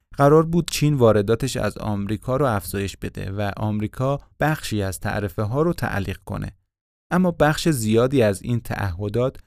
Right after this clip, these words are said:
هیچ وقت عملی نشد. رکود، بحران زنجیرهای تأمین و بی‌اعتمادی طرفین باعث شد این توافق بیشتر از یه ژست سیاسی جلوتر نره، تا اینکه تو سال بیست بیست و چهار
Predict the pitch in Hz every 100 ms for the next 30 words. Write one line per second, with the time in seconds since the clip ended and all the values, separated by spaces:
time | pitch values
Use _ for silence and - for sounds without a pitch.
0 | _ _ 180 180 175 156 - 113 107 98
1 | 104 101 92 - 98 - - 117 110 120
2 | 127 131 - _ _ _ 113 104 117 127
3 | 127 117 104 101 101 110 127 127 120 120
4 | 117 117 - _ _ - 139 147 127 107
5 | 110 104 104 101 123 - 117 113 107 113
6 | 107 101 _ 107 107 104 - - 117 107
7 | 101 98 95 120 113 123 104 - 110 107
8 | 101 110 120 117 113 - 110 110 104 -
9 | 107 95 - 90 90 104 98 92 87 -
10 | - _ - 135 175 185 190 135 - 147
11 | 160 170 127 113 - 110 110 104 107 104
12 | 113 127